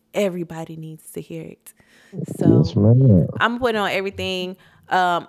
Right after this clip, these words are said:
Speaker 1: obviously, we're gonna have it on the Patreon first. And then after the Patreon drop, then we'll drop it on all other platforms. So if you wanna have early access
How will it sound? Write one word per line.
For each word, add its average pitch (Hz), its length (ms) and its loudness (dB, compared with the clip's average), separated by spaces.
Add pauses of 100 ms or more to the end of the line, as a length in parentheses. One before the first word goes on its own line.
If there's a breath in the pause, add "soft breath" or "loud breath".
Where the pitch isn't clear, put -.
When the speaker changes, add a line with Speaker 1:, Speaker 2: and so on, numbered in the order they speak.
(120)
Speaker 1:
obviously, 185 640 -2
we're 175 200 -6
gonna 175 200 -2
have 160 120 0
it 160 80 -4
on 156 120 -4
the - 60 -12
Patreon 156 480 -6
first. - 360 -10
And 160 200 -8
then 160 260 -6
after 165 280 -8
the - 100 -20
Patreon 262 540 -4
drop, 240 320 -2
then 277 160 -8
we'll 269 100 -4
drop 233 280 -4
it 233 60 -8
on 220 120 -6
all 214 160 -2
other 214 260 -6
platforms. 190 720 -6
So 269 240 -4
if 185 180 -6
you 233 120 -6
wanna 240 200 -4
have 220 260 -6
early 208 340 -4
access 214 880 -8